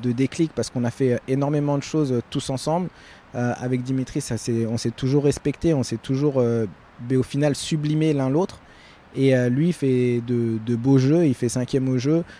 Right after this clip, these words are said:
Moi, ça m'a permis de, de raccrocher le wagon, justement, que j'avais un petit peu, euh,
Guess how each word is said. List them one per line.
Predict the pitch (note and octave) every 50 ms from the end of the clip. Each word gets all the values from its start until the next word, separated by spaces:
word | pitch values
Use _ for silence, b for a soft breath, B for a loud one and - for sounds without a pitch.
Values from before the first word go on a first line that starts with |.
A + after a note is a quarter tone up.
| B B B B -
Moi, | A#2+ C3+ C#3+
ça | - - B2
m'a | B2 B2+ A#2+
permis | - C3 B2 B2+ C#3 C#3+ D3
de, | C#3 C3+ B2+ B2 A#2+ A#2+ A#2
de | A#2 B2
raccrocher | A#2+ A#2 B2+ C3+ - - - D#3+ D#3+ - - G3 E3+
le | D3 C3+
wagon, | C3+ B2+ C3 D3+ D#3+ D3
justement, | B2+ A#2+ - - C3 C3+ C#3+ C#3
que | - - A#2+
j'avais | A2+ B2 A2+ A#2+
un | A#2+ A#2+
petit | A#2+ - - C3+
peu, | C3 - D3+
euh, | D3+ C#3+ C3+ B2 A#2+ A#2+ A#2 A2+ A2 A2